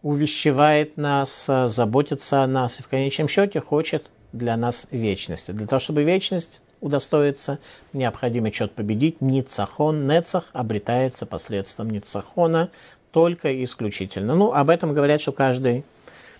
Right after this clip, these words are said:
человек является своего рода бриллиантом, только его надо обработать, тогда он будет, э, отражать, поглощать свет, тогда с-, начнёт светиться.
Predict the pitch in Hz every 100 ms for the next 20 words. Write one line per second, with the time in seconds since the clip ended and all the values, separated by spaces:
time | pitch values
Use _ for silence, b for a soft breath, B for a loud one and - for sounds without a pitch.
0 | B - 156 151 151 175 175 156 151 151
1 | 143 - 160 147 139 156 143 139 147 139
2 | 135 143 147 180 190 180 131 139 143 135
3 | 151 147 139 - 165 147 147 135 143 185
4 | 175 143 117 117 117 110 107 107 104 -
5 | 101 104 101 101 107 - - 139 - 123
6 | 120 160 151 135 113 107 - 156 139 -
7 | 151 170 170 117 127 143 131 - - -
8 | - 151 143 - 170 143 - 143 135 113
9 | - - 90